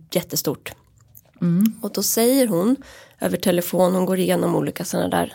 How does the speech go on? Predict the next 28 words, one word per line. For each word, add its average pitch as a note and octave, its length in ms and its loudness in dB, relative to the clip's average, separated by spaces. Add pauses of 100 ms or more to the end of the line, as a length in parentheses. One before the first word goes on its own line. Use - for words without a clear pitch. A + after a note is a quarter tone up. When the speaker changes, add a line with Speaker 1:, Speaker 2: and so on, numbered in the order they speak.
Speaker 1:
sätter - 240 -4
igång E3+ 220 0
huset. - 680 -4 (200)
Speaker 2:
Mm. F3 300 4 (440)
Speaker 1:
Ehm, G3 280 -6 (680)
grejer G#3+ 320 4
från G3+ 180 0
en G3 100 2
lista. A3+ 380 2 (840)
Och A3 180 -2
sen G#3+ 240 0
så G#3 480 4 (100)
hänvisar G#3 680 4
hon F3+ 160 0
till F#3 120 -2
sin F3+ 260 2
mamma G3+ 440 4
som A3 220 0
har G#3 80 0
gått G3 220 -4
bort. - 400 -2 (1300)
Som F#3 300 0
att, - 400 -8
eh, F3 420 2
så G3+ 180 -2
här, F3+ 120 2
att E3+ 180 -2
vi, F#3 440 0